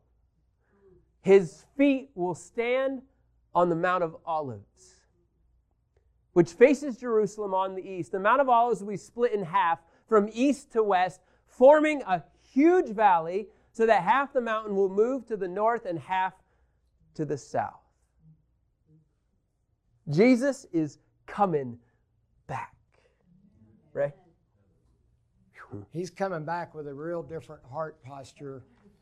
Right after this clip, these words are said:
Speaker 2: uh, and he's gonna meet Satan is who he's really meeting on the battlefield.
Speaker 1: Yeah.
Speaker 2: You took your, you took your best shot. Uh, it's payback time.
Speaker 1: <laughs> It is payback time. Okay,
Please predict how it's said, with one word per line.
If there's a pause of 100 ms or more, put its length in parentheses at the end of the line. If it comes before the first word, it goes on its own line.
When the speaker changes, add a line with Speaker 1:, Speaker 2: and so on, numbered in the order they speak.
(280)
Speaker 2:
uh, (320)
and
he's
gonna
meet
Satan
is
who
he's
really
meeting
on
the
battlefield. (180)
Speaker 1:
Yeah. (340)
Speaker 2:
You
took
your,
you
took
your
best
shot. (760)
Uh, (300)
it's
payback
time. (800)
Speaker 1:
<laughs> (960)
It
is
payback
time. (640)
Okay,